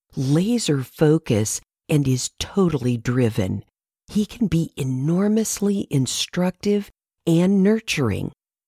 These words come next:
but he can also be stubborn and unyielding. This was one of those times, but don't worry, they make nice later. Let's pray. Father God, I love you.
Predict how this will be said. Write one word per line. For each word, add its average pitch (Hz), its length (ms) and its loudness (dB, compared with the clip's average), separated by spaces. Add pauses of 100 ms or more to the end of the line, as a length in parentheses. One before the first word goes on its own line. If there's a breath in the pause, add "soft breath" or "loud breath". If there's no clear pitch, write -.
but 202 300 2 (340)
he 165 160 0
can 135 180 -4 (100)
also 165 380 -2
be 139 220 -6
stubborn 185 800 0 (100)
and 139 320 2
unyielding. 127 960 -2 (540)
This 151 460 0
was - 200 -2
one 135 180 2
of 143 120 -2
those 139 320 0
times, 143 640 0 (440)
but 208 140 2
don't 208 260 2
worry, 104 380 2 (240)
they 160 120 6
make 135 280 4
nice 110 400 0
later. 110 480 -2 (760)
Let's 147 300 0
pray. - 460 -8 (1120)
Father 160 340 2
God, 131 460 -2 (100)
I - 340 -2
love 127 300 -2
you. 135 420 -2